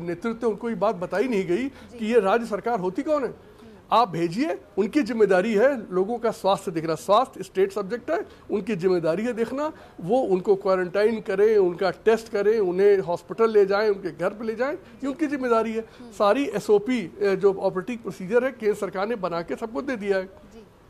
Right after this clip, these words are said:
Speaker 1: तीसरा बिंदु आपने जो कहा confusion वाला, देखिए ये इसलिए है क्योंकि जैसा भी अभी हम आलोक रंजन जी ने कहा, लोग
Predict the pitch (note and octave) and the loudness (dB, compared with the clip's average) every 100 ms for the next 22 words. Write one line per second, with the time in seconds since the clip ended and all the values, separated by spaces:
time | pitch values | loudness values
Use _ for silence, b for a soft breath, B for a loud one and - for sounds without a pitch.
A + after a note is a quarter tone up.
0 | - - - - - A#3+ B3+ B3+ B3+ A#3 | -20 -20 -20 -12 -8 -4 -2 -2 -2 0
1 | G#3 G3 A3 G3+ G3 G3 C4 - - C4+ | 0 0 -4 -4 -2 -2 -4 -6 -8 -6
2 | C4 A#3 F#3+ D#3 D3 D3 B B A#3+ B3 | -4 -4 -4 -4 -8 -12 B B -8 -2
3 | D4 D4+ D#4 C#4+ - A3+ G#3+ C#4 - B3 | 0 0 -2 -4 -4 0 2 2 -2 -8
4 | C4 G#3 G#3 A#3+ A#3 G3 A#3 G#3 G3+ A3+ | -4 -2 0 0 -2 -4 -2 0 0 -2
5 | G#3+ G3 F3+ F3 E3+ E3 E3 F3 G3+ G3 | -2 -2 -4 -6 -8 -8 -4 -2 -2 -2
6 | F#3+ A#3+ A#3 A3 C4 A#3 G3+ C#4+ | -4 -6 -8 -4 -2 0 0 0